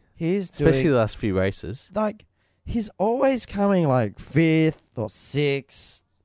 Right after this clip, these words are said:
Speaker 1: Like, he's right up there in the whole standings of the thing. Like,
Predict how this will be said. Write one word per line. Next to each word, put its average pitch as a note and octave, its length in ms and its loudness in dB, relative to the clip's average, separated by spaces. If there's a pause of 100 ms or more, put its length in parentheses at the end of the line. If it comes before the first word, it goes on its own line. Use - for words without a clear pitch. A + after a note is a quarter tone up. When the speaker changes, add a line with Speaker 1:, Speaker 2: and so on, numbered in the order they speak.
(140)
Speaker 1:
Like, C#3 260 -6 (400)
he's F#3+ 280 -4
right F#3 340 2
up D#3+ 280 -4
there G2 380 -6 (340)
in A3 160 -4
the A3+ 80 -4
whole G3+ 320 -2
standings D#3 640 -4
of B2+ 140 -4
the A#2 80 -10
thing. G#2+ 480 -6 (880)
Like, D#3 160 -2